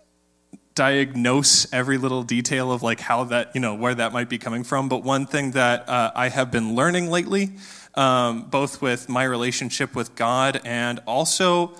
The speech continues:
my relationship with my wife. Um, gonna be one year married this December. I'm excited about that. Um, I've been learning that there is a difference between familiarity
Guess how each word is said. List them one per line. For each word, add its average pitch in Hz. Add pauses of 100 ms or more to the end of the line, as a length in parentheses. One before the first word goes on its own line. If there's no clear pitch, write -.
(260)
my 139
relationship 127
with 131
my 110
wife. 120 (220)
Um, 107 (580)
gonna 117
be 113
one 120
year 120
married 120
this 117
December. 120
I'm 117
excited 110
about 107
that. -
Um, 135 (1900)
I've 143
been 160
learning 180
that 147
there 147
is 139
a 127
difference 143
between 131
familiarity 131